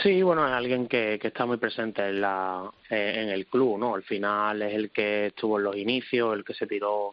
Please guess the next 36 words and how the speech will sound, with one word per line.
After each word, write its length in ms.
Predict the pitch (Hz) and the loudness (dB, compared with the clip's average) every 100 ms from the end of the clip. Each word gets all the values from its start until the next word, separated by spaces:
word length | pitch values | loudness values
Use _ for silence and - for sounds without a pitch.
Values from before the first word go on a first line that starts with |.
| - | -8
cerca 240 | - - | -8 -4
de 80 | 104 | -4
veinte 320 | 101 104 101 | -4 -4 0
años, 340 | 104 117 104 104 | 0 -2 -6 -6
¿no? 220 | 117 131 _ - - - | -4 -4 _ -18 -18 -4
Luchando 1000 | 120 113 - 110 110 113 113 113 110 120 117 - | -2 0 0 0 0 2 2 2 2 0 -2 -2
en 120 | 117 | 0
mejores 380 | 107 - 123 120 | 0 0 0 0
categorías 520 | 120 113 110 117 110 | -2 0 0 0 0
o 60 | 107 | 0
peores, 380 | 110 113 113 - | 0 0 0 -2
pero 440 | 113 110 104 104 - - - - | -2 0 -2 -4 -12 -14 -12 -4
luchando 380 | 123 113 120 113 | -2 0 0 0
siempre 300 | - 113 113 | 0 0 0
po-, 360 | 107 110 107 107 | 0 0 0 0
por 180 | 113 107 | 0 -2
el 120 | 107 | 0
club, 480 | - 156 165 160 151 | 2 4 4 2 2
porque 280 | 123 - 113 | -2 -2 -4
el 60 | |
equipo 260 | 107 117 117 | -2 -2 -2
estuviese 420 | - 113 104 104 | -2 -2 -2 -2
ahí, 380 | 110 139 139 135 | 0 2 0 -2
por 180 | - 110 | -4 -6
intentar 400 | 107 104 110 110 | -6 -4 -2 0
llegar 220 | 113 110 | -2 -2
lo 80 | 107 | -6
más 100 | 107 | -6
lejos 240 | 107 110 | -6 -6
posible 420 | - - 120 113 | -4 -2 0 0
dentro 300 | 107 107 104 | -2 -4 -4
de 80 | 104 | -4
los 160 | 107 107 | -4 -4
recursos 460 | 104 113 110 113 | -4 -4 -6 -6
que 100 | - | -8
tenía 380 | 107 107 107 | -6 -6 -6